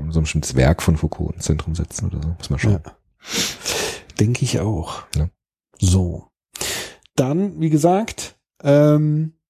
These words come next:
Speaker 2: die Veranstaltung nicht vergessen.
Speaker 1: Ja.
Speaker 2: W W W soziopod punkt de.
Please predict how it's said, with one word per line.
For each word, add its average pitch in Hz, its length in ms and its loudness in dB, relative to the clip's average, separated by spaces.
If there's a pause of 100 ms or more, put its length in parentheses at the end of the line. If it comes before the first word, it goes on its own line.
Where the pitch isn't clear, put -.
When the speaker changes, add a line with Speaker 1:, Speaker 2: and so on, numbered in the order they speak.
(540)
Speaker 2:
die 147 80 4
Veranstaltung 196 760 0 (380)
nicht 156 180 -2
vergessen. 127 440 -2 (540)
Speaker 1:
Ja. 117 140 6 (220)
Speaker 2:
W 127 200 2
W 127 260 0
W 139 80 -16
soziopod 131 400 -2 (160)
punkt - 20 -2
de. 127 320 -2